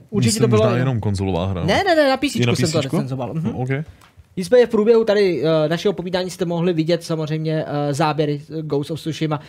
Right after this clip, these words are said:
Speaker 1: Jinými slovy jsme opravili, eh, náš speciální PowerPoint. <laughs> A funguje už zase.
Speaker 2: <laughs>
Speaker 1: Takový nový zjištění, že teda nepomohlo ani propojení skrz síť, takže, tyjo,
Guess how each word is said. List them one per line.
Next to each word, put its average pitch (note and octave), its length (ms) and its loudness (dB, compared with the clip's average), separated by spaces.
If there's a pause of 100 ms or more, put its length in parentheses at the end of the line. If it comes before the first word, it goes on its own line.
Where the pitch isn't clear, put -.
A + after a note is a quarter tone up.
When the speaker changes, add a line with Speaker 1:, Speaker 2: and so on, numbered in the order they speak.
(140)
Speaker 1:
Jinými F#3+ 280 0
slovy G3+ 160 0
jsme - 120 0
opravili, E3+ 600 2 (360)
eh, C#3 380 0
náš D#3 240 -2
speciální D#3 600 0
PowerPoint. C3+ 680 -4 (300)
<laughs> - 880 -10
A D#3 60 2
funguje B2+ 420 -8
už A#2 120 -10
zase. - 220 0 (140)
Speaker 2:
<laughs> D#3+ 120 2 (1120)
Speaker 1:
Takový E3 340 0
nový E3+ 220 0
zjištění, E3+ 440 -2
že D#3+ 100 -2
teda D#3+ 180 0
nepomohlo D#3+ 440 -4
ani D#3+ 160 -2
propojení D#3+ 440 -2
skrz D#3+ 240 -6
síť, D#3 320 -6
takže, D3 460 -6
tyjo, D#3 320 -10